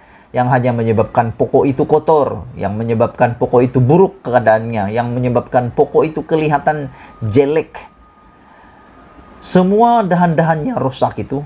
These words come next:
perlu dipotong, dibuang. Kenapa perlu dipertahankan dahan-dahan yang sudah reput? Kenapa perlu dipertahankan dahan-dahan yang memang tidak akan berhasil lagi?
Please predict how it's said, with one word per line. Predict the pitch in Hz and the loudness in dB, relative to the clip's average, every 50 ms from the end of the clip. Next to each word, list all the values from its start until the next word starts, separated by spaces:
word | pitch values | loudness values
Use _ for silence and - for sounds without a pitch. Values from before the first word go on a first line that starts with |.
| - - | -8 -4
perlu | - 156 165 190 196 | -2 2 4 4 4
dipotong, | 175 185 175 - 202 196 202 156 127 120 127 | 2 2 2 0 0 0 0 0 -2 0 2
dibuang. | 151 170 175 170 135 107 90 87 104 113 117 - _ _ _ _ _ _ _ - - - - - _ - | 2 4 4 4 4 2 2 -2 -6 -12 -16 -20 _ _ _ _ _ _ _ -20 -20 -20 -20 -10 _ -2
Kenapa | 180 214 247 240 226 196 | 0 2 2 2 0 0
perlu | 175 160 156 143 123 | 0 0 0 0 0
dipertahankan | 135 - 131 156 - 127 110 113 110 107 104 - - 104 113 123 127 127 - - - - | -2 -2 -4 -2 -2 -2 0 0 -2 -2 -4 -2 0 0 0 0 -2 -6 -8 -12 -14 -10
dahan-dahan | 123 101 110 98 107 107 107 98 104 98 107 120 127 | -4 -2 0 2 2 0 0 0 0 0 0 0 0
yang | 113 113 117 113 113 110 | -2 -2 -2 -2 -2 -6
sudah | - - 117 104 98 120 123 123 | -6 -6 -4 0 0 0 2 2
reput? | - 170 - - 220 175 - - _ _ _ - - - - - - - - - - | 2 0 0 -2 -4 -6 -6 -10 _ _ _ -20 -20 -20 -20 -20 -20 -20 -20 -6 -2
Kenapa | 180 165 202 220 254 240 226 | 2 2 2 4 2 0 0
perlu | - 170 160 151 | 0 -2 -2 -2
dipertahankan | 127 - - 135 127 123 - 117 110 113 110 110 104 - - - 104 113 123 123 117 | -2 -2 -2 -2 -2 -2 -2 -2 -2 -2 -2 -4 -6 -6 -6 -4 -4 -2 -2 -2 0
dahan-dahan | 117 - 110 113 117 110 101 104 104 107 110 123 131 123 127 | 0 2 2 0 0 0 0 0 2 2 0 0 0 0 0
yang | 143 147 151 139 | 0 0 0 0
memang | 120 110 113 131 139 139 127 | 0 0 0 0 -2 -2 -2
tidak | 131 131 120 131 131 - | -2 0 2 2 2 2
akan | 120 120 123 - 113 113 110 | 2 0 0 0 -2 -2 0
berhasil | 101 113 107 101 101 104 92 - - 120 104 | 0 0 0 0 -2 -4 -4 -4 -2 0 2
lagi? | 104 101 98 95 95 104 113 101 90 | 2 4 2 2 2 0 -2 -2 -4